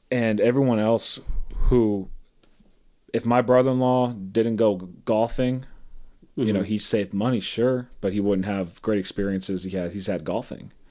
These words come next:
Speaker 1: And, you
Speaker 2: Yeah.
Speaker 1: know,
Speaker 2: Plus, I don't know how much golf costs nowadays. It's probably more than a movie, I would assume.
Speaker 1: Oh, uh, it's, it's expensive to go to the
Speaker 2: Oh, yeah.
Speaker 1: golfing range. It's expensive, but people, but if, but if it's something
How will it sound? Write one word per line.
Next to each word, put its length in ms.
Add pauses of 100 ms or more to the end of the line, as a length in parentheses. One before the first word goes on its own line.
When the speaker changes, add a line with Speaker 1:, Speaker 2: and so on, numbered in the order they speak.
(880)
Speaker 1:
And, 480 (100)
you 100
Speaker 2:
Yeah. 60
Speaker 1:
know, 200 (320)
Speaker 2:
Plus, 180
I 60
don't 160
know 80
how 60
much 260
golf 340
costs 380
nowadays. 540
It's 100
probably 260
more 220
than 140
a 40 (120)
movie, 240
I 40
would 120
assume. 340 (100)
Speaker 1:
Oh, 200
uh, 180
it's, 240
it's 180
expensive 500
to 60
go 140
to 80
the 60
Speaker 2:
Oh, 40
yeah. 140
Speaker 1:
golfing 200
range. 500
It's 160
expensive, 800
but 180
people, 380
but 180
if, 400
but 140
if 160
it's 160
something 520